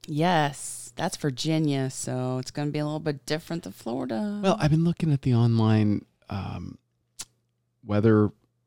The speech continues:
Speaker 2: forecast, and really beyond five days, it's all just unicorn numbers.
Speaker 1: I know,
Speaker 2: It,
Speaker 1: you
Speaker 2: it,
Speaker 1: don't
Speaker 2: it's
Speaker 1: really tell.
Speaker 2: completely
Speaker 1: Can't really
Speaker 2: meaningless.
Speaker 1: tell.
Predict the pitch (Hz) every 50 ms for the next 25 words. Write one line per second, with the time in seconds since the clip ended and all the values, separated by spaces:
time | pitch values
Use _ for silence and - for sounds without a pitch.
0 | _ _ _ - 107 107 117 - - 139 131 135 143 135 - - - - 113 104
1 | - - 135 113 107 147 175 170 131 98 90 101 110 117 123 120 - - 117 104
2 | 101 87 87 95 92 92 90 90 92 92 92 - - 110 104 110 104 - 92 -
3 | - - 98 90 90 - - - 85 85 85 82 85 82 76 82 82 85 90 95
4 | 98 - - - - - 101 104 - 110 113 117 117 - - - - 175 160 156
5 | 143 120 - 151 131 131 131 131 120 107 98 92 92 90 90 87 85 85 85 82
6 | 90 - - 67 -